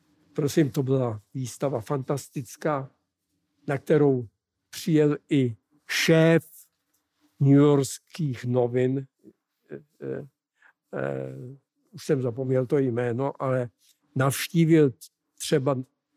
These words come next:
můj ateliér, stejně jako Kolářův ateliér, a napsal prostě potom ob-, velký článek do New York Times,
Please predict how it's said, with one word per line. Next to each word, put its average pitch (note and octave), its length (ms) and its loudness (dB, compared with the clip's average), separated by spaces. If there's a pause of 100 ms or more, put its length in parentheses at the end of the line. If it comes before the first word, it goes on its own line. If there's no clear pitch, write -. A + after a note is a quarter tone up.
(220)
můj C#3+ 400 4
ateliér, D3 600 4
stejně C#3 380 -2
jako C#3 320 -6 (380)
Kolářův C3 640 2
ateliér, C#3 580 -2 (760)
a D3+ 120 4
napsal D3+ 760 6
prostě D3 800 2 (200)
potom C#3+ 420 0 (160)
ob-, C#3 240 0 (120)
velký D3+ 520 4
článek C3 640 -2
do C#3 120 0
New B2 100 -2
York C3+ 340 -2
Times, B2+ 520 -4